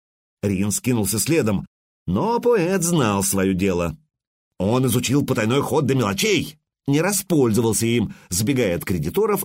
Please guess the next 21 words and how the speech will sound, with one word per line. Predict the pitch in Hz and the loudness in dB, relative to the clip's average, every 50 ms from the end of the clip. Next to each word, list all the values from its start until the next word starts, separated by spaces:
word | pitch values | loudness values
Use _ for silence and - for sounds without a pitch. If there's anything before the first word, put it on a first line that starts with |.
| - - | -4 -4
ревнивых | 131 135 135 120 117 113 90 - 151 - | -2 0 0 0 0 0 -2 -2 -4 -4
мужей | - 185 147 196 220 208 - - - - - _ _ _ | -2 0 0 2 0 0 -2 -4 -8 -16 -20 _ _ _
и | - 247 254 | -2 -2 0
быстрых | 180 127 156 220 196 196 - 185 185 180 - - | 0 0 0 0 -2 -2 0 0 0 0 0 0
на | 120 117 | 0 0
мордобой | 113 113 101 87 98 95 107 147 156 147 | 0 0 0 0 0 2 2 0 0 -2
конкурентов, | 151 160 175 165 156 170 170 143 120 107 98 98 98 104 95 - - _ - _ _ | -2 -2 -2 -2 0 0 2 2 2 2 0 0 0 -2 -4 -6 -8 _ -20 _ _
у | - 104 | -4 -2
которых | 117 104 104 101 95 92 87 | 0 0 0 0 -2 -2 0
было | 90 92 90 | 0 0 0
дело, | 92 127 190 208 202 196 | 0 0 0 0 2 0
слямзивал | - - - 98 101 131 147 143 107 117 131 123 127 135 127 - | 0 0 0 0 0 0 0 0 0 0 2 2 2 0 -2 -2
рифмы | - 104 107 131 160 156 151 113 117 143 | -2 -2 0 0 -2 -2 -2 -2 -2 -2
и | 147 - - 117 123 | -2 -2 -2 0 0
мелодии. | 120 120 110 90 67 65 64 64 65 62 - - _ _ _ _ _ _ _ _ _ _ _ | 2 0 0 0 -2 -4 -6 -10 -10 -12 -14 -18 _ _ _ _ _ _ _ _ _ _ _
Он | - 98 104 101 | -2 -2 0 0
знал, | - - 95 92 110 113 | 0 0 0 0 0 -2
что | - - - 117 | -2 -2 -2 -2
на | 107 107 | 0 -2
третьем | 98 - 123 135 127 - - 95 78 | -2 0 0 0 0 0 -2 -4 -4
повороте | 71 64 78 92 139 190 - - 190 175 | -4 -4 -2 -2 0 0 0 0 0 0